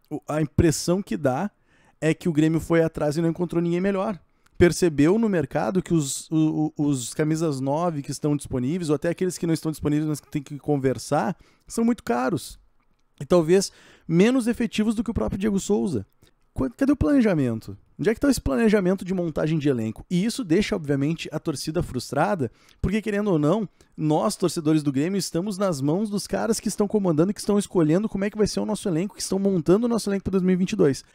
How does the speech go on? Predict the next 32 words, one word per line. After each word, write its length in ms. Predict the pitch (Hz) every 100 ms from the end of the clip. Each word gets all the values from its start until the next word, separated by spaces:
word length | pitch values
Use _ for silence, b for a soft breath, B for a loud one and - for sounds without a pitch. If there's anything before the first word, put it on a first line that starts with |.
| b
Mesmo 480 | 175 202 311 285 320
que 140 | 285
não 180 | 302 277
seja 380 | - 208 247 226
um 160 | 185
amadorismo, 760 | 165 165 147 143 117 131 127 113
tá? 120 | 110
É 100 | 117
aqui, 360 | 123 - 175 185 _ _ _ _ _ _ _ -
eu 80 |
tô 200 | 127 151
tentando 500 | 147 170 151 165 190
ser 260 | 185 180 175 -
humilde 720 | 160 143 143 196 254 190 196
pra 280 | - 175
reconhecer 800 | 165 143 190 208 196 160 135 175
que 80 | 190
eu 60 | 233
não 140 | 190
sei 200 | - 196
toda 540 | 214 _ 175 233 233 208
a 60 |
tramitação, 580 | - 180 175 - 165 190
eu 40 |
não 60 | 202
sei 140 | 165
exatamente 400 | 214 226 208 202
como 140 | - 196
é 40 |
que 80 | -
se 140 | -
deu, 480 | 175 123 135 185 247